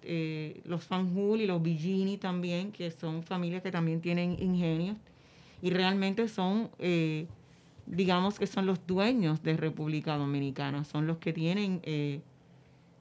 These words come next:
el control. Así es que esa situación es, para mí, es económica, es para, responde a, a, a, a mantener, eh,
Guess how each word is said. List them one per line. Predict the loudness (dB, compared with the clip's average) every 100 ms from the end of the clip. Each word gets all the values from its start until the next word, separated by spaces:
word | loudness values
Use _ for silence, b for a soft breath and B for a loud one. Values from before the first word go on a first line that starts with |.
| -16 -4
el | -4
control. | -2 -4 -4 -2 0 0 -4 -4
Así | -4 0 -2
es |
que | -2 0 2 0 -2
esa | -2 0 0 -2
situación | -2 -2 -2 0 2 4
es, | 2 0
para | 2 4 4 4
mí, | 2 0 -6 _ -20 -20 -20 -20 -20 -20 -20 -20 -4
es | 0 0 -2
económica, | -4 -2 -2 -4 -6 -10 -18 -20 -18 -6
es | -4
para, | -4 -4 -4 -4
responde | -6 -4 -4 -2 0 2 0 -2 -8 -18 b b b b b b -4
a, | 0 0 0
a, | -6 -4 -2 -2 -4 -2 -2 -2 -2 0
a, |
a |
mantener, | 2 0 0 0 0 -2
eh, | -4